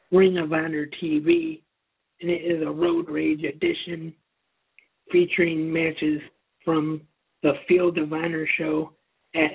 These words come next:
M C U Field at Brooklyn, New York. Two matches from that show on August twenty-second were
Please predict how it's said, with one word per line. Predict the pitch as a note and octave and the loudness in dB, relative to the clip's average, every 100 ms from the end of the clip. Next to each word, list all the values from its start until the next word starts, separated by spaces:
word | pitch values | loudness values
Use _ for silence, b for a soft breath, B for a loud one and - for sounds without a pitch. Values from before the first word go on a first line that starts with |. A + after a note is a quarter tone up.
| F3+ | 0
M | F#3 F3 - _ | 0 -2 -12 _
C | E3 | 2
U | D3+ D3 D#3 D3+ D3 - | 2 4 4 4 2 0
Field | E3+ F3 E3 D#3 _ _ _ _ | 2 4 2 -4 _ _ _ _
at | - D#3+ - | -6 -4 -6
Brooklyn, | - F3 - D#3+ D#3 | -2 -2 0 -4 -4
New | D#3 | -8
York. | D3 D#3 E3+ - - - - _ _ _ _ _ _ _ _ _ _ _ _ _ _ _ - | -4 0 0 -2 -12 -14 -14 _ _ _ _ _ _ _ _ _ _ _ _ _ _ _ 0
Two | G#3 G#3+ | 4 4
matches | F#3 F3 D#3+ - C#3+ - | 2 -2 -4 -8 -10 -6
from | D#3+ D#3+ | -6 -4
that | D3+ D3 - - | -4 -6 -8 -6
show | D#3+ D#3 D#3 _ _ | -4 -4 -6 _ _
on | E3 D#3 D3 - | -6 -6 -6 -2
August | E3+ E3 E3+ - - | -2 4 2 2 -8
twenty-second | - E3+ D#3 D3+ - D#3+ D3+ D#3+ D3+ - | -2 -2 -2 -6 0 0 0 -4 -8 -6
were | D#3+ | -6